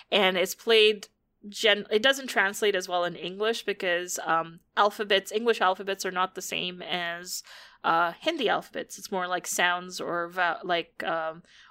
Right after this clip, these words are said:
or syllables. Uh, so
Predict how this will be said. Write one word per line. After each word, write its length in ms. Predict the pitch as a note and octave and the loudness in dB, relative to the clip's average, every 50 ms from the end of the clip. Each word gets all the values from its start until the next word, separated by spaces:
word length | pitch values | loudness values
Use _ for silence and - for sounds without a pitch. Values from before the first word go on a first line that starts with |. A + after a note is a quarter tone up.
| _ | _
or 180 | - - E3+ E3 | 0 0 2 2
syllables. 640 | E3 - - C4+ B3+ G#3 E3+ D#3 - - G3 - - - - - - - - - - | 2 2 4 4 4 4 2 0 -4 -4 -8 -10 -12 -14 -16 -16 -16 -16 -16 -4 2
Uh, 320 | - F3+ F3+ F3 F3+ E3+ | 4 6 6 6 6 4
so 880 | F3+ - - - - - - - G#3+ G3+ G3 G3 G3 G3 F#3+ F#3+ F#3+ | 2 0 -2 -2 -2 0 2 4 6 6 6 6 4 2 0 -2 -4